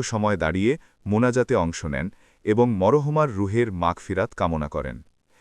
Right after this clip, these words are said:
জিয়ারাত শেষে সকাল দশটা চল্লিশ মিনিটের দিকে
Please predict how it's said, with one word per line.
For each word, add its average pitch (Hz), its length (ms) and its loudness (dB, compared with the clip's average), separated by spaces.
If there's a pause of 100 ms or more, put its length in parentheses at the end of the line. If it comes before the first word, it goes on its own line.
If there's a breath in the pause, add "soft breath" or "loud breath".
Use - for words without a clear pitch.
(200)
জিয়ারাত 131 420 4
শেষে 107 360 -4 (320)
সকাল 139 420 0
দশটা 101 360 0
চল্লিশ 107 440 -2
মিনিটের 139 380 -4
দিকে 98 240 -2